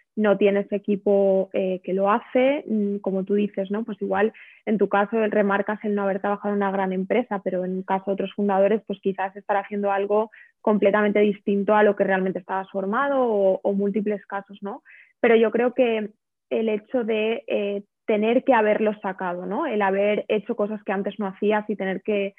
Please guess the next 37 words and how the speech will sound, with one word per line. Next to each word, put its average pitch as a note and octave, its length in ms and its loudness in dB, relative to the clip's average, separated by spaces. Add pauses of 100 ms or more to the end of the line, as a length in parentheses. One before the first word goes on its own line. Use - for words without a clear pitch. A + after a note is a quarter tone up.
(160)
haberlas G3+ 340 2
resuelto G#3 400 -2
por G3+ 180 -4
tu G#3+ 80 -2
empresa, G3+ 560 -2 (320)
al G3+ 140 2
final F#3+ 240 0
te G3 100 0
permiten G3+ 400 -2
crecer G#3 400 0
y A#3 120 0
una F#3+ 140 -2
vez F#3+ 140 -2
has G3 160 -6
crecido A3+ 480 0
ya G3+ 140 2
puedes G3+ 340 -2 (240)
abrir G#3 480 0
y G#3 140 -4
crear G3 320 0
más G3 160 -6
estructura A3+ 720 -2
y A3+ 80 -2
empezar G3 320 -4
a F#3+ 80 -4
contratar G3+ 460 -4
gente G#3 440 -2 (300)
que G#3 100 0
sabe G3 220 2
hacer G3+ 240 -2
lo G#3+ 100 0
que G#3 120 -2
tú G3 120 -6
no G3 140 -4
sabías G3+ 400 -2
hacer, G3 420 -6
¿no? A3 220 -6